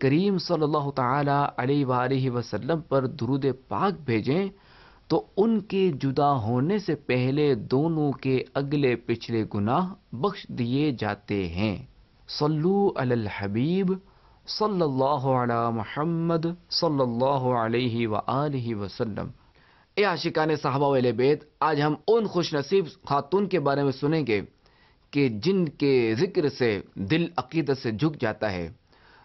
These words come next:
جو کہ اللہ تبارک و تعالیٰ کے حبیب علیہ الصلوۃ والسلام کی ہمدرد و غم گسار، رفیقہ حیات، خاتون جنت حضرت سیدہ تنا فاطمہ تو زہرا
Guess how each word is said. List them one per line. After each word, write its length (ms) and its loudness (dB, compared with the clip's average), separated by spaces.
جو 140 4
کہ 100 0
اللہ 280 2
تبارک 380 0
و 140 4
تعالیٰ 340 0
کے 60 -6
حبیب 280 0
علیہ 140 2
الصلوۃ 240 -2
والسلام 420 -2
کی 180 -2
ہمدرد 440 2
و 60 4
غم 280 -2
گسار، 380 0
رفیقہ 340 0
حیات، 380 0
خاتون 400 0
جنت 400 0
حضرت 320 0
سیدہ 380 2
تنا 200 4
فاطمہ 440 0
تو 120 0
زہرا 360 -2